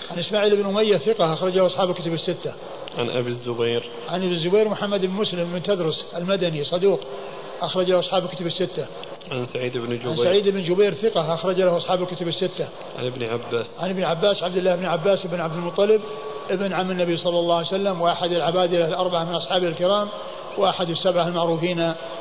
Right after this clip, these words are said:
Speaker 1: بكثرة الحديث عن النبي صلى الله عليه وسلم.
Speaker 2: الإسناد.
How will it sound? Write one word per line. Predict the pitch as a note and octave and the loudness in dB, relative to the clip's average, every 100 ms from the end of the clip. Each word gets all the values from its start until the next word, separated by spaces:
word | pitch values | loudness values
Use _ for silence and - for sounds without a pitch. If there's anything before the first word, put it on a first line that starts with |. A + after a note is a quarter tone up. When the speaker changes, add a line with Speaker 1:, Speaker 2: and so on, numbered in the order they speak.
| - - | -10 -8
Speaker 1:
بكثرة | E3+ F#3+ E3 E3+ | 0 2 2 0
الحديث | D#3+ E3 E3+ E3 | -2 -2 0 0
عن | D#3 | 0
النبي | E3 D#3+ D#3 | 0 0 -2
صلى | D3 D#3+ | -2 -2
الله | D#3 D#3 C#3+ | 0 0 0
عليه | C#3+ C#3+ | 0 0
وسلم. | C#3+ C#3 A2+ - - - - - - - - - - - - - - - - - - - - - - - - - | -2 -4 -6 -12 -14 -12 -12 -14 -14 -14 -14 -12 -12 -14 -14 -14 -14 -14 -14 -14 -14 -14 -14 -12 -12 -12 -14 -10
Speaker 2:
الإسناد. | D3 - B2 B2 A#2+ | -10 -8 -4 -2 -2